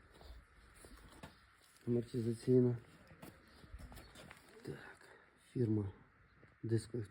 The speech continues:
тугальмів. Передня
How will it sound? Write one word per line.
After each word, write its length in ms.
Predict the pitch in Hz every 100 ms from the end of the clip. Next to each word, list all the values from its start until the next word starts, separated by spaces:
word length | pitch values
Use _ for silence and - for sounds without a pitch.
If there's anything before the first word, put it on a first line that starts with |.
| -
тугальмів. 480 | 107 127 123 127 120 - - - - - - - - - - - - - - - - - - _ - - - - - - - - -
Передня 400 | - 110 107 104